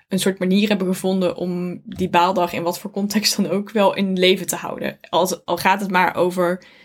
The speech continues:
regelmatig bij jezelf inchecken, hoe vol is mijn batterij en is het realistisch wat ik van mezelf vraag? En weten als het veel voelt of te veel voelt, dat verschil tussen veel en te veel,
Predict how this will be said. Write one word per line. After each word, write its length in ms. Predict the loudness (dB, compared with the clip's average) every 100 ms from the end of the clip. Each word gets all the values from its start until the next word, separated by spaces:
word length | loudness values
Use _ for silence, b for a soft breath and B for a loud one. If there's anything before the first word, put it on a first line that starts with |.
| b
regelmatig 520 | 0 2 4 2 0
bij 140 | 2 4
jezelf 340 | 4 2 2
inchecken, 460 | -2 -2 -2 -4 -6
hoe 140 | -6
vol 220 | -2 -2
is 80 | -2
mijn 140 | -4 -4
batterij 580 | -2 0 2 2 2 -2 -2
en 140 | 0
is 100 | 0
het 80 | 2
realistisch 520 | 4 4 4 2 0
wat 160 | -4 -6
ik 80 | -8
van 140 | -8
mezelf 320 | -4 -4 -4
vraag? 420 | 0 0 0 -6 -16 B B B B _
En 220 | -2 0 4
weten 580 | 4 4 4 2 0
als 160 | -4 -4
het 240 | -4 -6
veel 440 | -10 0 2 4 2
voelt 480 | 0 0 0 -4 -8
of 140 | -12
te 220 | 0 2
veel 240 | 4 2 0
voelt, 540 | -4 -4 -4 -8 -10
dat 260 | -10 -2 0
verschil 520 | 0 -2 -2 -2 -8 -4
tussen 260 | -2 0
veel 240 | 2 2 0
en 120 | 0
te 160 | 0
veel, 380 | 2 0 0 -2